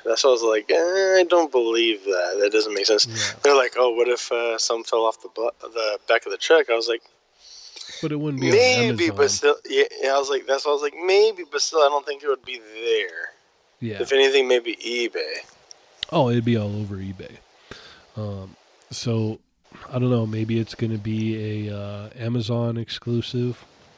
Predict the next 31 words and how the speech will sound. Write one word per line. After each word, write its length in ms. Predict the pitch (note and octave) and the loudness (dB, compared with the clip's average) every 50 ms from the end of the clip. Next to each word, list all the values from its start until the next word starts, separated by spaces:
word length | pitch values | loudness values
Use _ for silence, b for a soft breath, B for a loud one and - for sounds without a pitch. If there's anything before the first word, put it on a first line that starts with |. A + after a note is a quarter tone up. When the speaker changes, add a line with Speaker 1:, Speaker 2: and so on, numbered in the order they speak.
| _ _ | _ _
Speaker 2:
and 320 | A#2+ A2 G#2+ G#2 G#2 G2+ G2+ | -10 -8 -8 -6 -6 -2 0
we 60 | A2+ | 0
Speaker 1:
I 40 | A2+ | 2
Speaker 2:
just 100 | G#2+ G#2+ | 2 2
Speaker 1:
hope. 220 | G#2 A2 A2+ A#2+ | 4 4 4 4
Speaker 2:
haven't 480 | A#2+ G#2+ G2 G#2 G2+ G2 F#2+ F#2 - - | 2 0 -2 -6 -10 -12 -12 -16 -16 -12
got 200 | G#2+ G2+ G2+ G2 | -10 -8 -8 -8
it 120 | G2 G2 - - | -10 -14 -12 -10
over 340 | A2 G#2+ G2+ G#2+ G#2+ G#2 G2+ - - | -8 -8 -6 -6 -6 -6 -8 -10 -12
to 340 | - - G#2 G2+ G2 G2 F#2+ - _ _ _ B B B B B B B B B _ - | -14 -12 -12 -12 -12 -14 -16 -18 _ _ _ B B B B B B B B B _ -10
where 140 | A2 G#2 | -8 -8
we 160 | G2 F#2+ G#2+ G#2+ | -6 -6 -6 -6
can 220 | - - G#2 G#2 | -6 -8 -10 -8
buy 220 | G2+ G#2+ G#2 G#2 | -6 -6 -6 -6
it 200 | G#2+ G#2 G#2 G#2 G#2 | -6 -8 -8 -10 -10
yet. 260 | G#2+ G#2 G#2 A2 - - _ _ _ _ - _ | -10 -10 -10 -12 -14 -18 _ _ _ _ -20 _
So, 200 | - - - - A2+ G#2+ G#2+ G#2 G#2+ A2 _ _ - | -18 -18 -18 -18 -18 -20 -18 -18 -20 -20 _ _ -16
I 40 | |
don't 240 | A#2 A2 A2 A2 A2 | -16 -14 -14 -14 -14
know 260 | A2 A2 A2+ A2+ A2 - _ _ _ _ _ _ _ _ _ _ _ _ _ _ - - B B B B B B B B B B B B | -14 -16 -16 -16 -18 -20 _ _ _ _ _ _ _ _ _ _ _ _ _ _ -20 -20 B B B B B B B B B B B B
if 120 | _ - A#2 | _ -10 -8
any 220 | A2+ G#2+ A2 A2 | -8 -6 -6 -6
of 160 | G#2+ G2 G#2 | -6 -6 -8
our, 220 | G#2 G#2 G2+ G#2 G2+ | -8 -6 -6 -6 -8
uh, 120 | G2+ G2+ - - | -8 -10 -8 -8
Mexico 420 | A#2+ A2 - - - - - A#2+ | -6 -8 -6 -8 -10 -10 -6 -6
listeners 680 | A2+ A2+ A2+ A#2 G#2+ - - A#2 A2 G#2+ G#2+ G#2+ - - - | -4 -4 -4 -4 -6 -6 -8 -10 -10 -10 -10 -10 -12 -12 -12
wanna 280 | G#2+ G#2 G#2 G2+ G#2 - _ _ _ _ _ _ - | -12 -12 -12 -12 -14 -16 _ _ _ _ _ _ -10
help 200 | - A#2 G#2+ - | -8 -6 -6 -6
us 180 | A2 - - - | -8 -10 -8 -6
out. 340 | A#2 A#2 A#2 A2 G#2 - | -4 -4 -4 -4 -6 -8